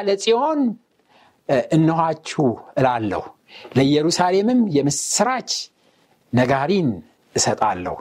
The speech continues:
ኢሳይያስ ምዕራፍ አርባ አንድ ቁጥር ሃያ ሰባት። የእግዚአብሔር ዓላማ ብዙ የምስራች የሚናገሩ ኢቫንጌሊዮን፣ ታላቅ ደስታ የምስራች የሚያበስሩ እነሱን ለማስነሳት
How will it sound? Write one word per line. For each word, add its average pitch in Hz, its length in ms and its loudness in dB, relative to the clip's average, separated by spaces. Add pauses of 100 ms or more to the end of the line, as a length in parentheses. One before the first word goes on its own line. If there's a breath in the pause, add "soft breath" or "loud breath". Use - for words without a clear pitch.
(140)
ኢሳይያስ 123 380 0
ምዕራፍ 123 280 0
አርባ 123 260 0
አንድ 123 180 -4 (300 soft breath)
ቁጥር 117 300 -2 (340)
ሃያ 117 240 0 (320)
ሰባት። 104 440 0 (320 loud breath)
የእግዚአብሔር 147 540 2
ዓላማ 175 300 0 (720 loud breath)
ብዙ 165 340 4 (120)
የምስራች 196 560 0
የሚናገሩ 180 680 0 (640)
ኢቫንጌሊዮን፣ 214 1000 0 (420)
ታላቅ 202 480 0
ደስታ 202 320 -4 (280)
የምስራች 160 580 -2
የሚያበስሩ 160 580 -2 (600 soft breath)
እነሱን 147 640 0 (340)
ለማስነሳት 135 840 -2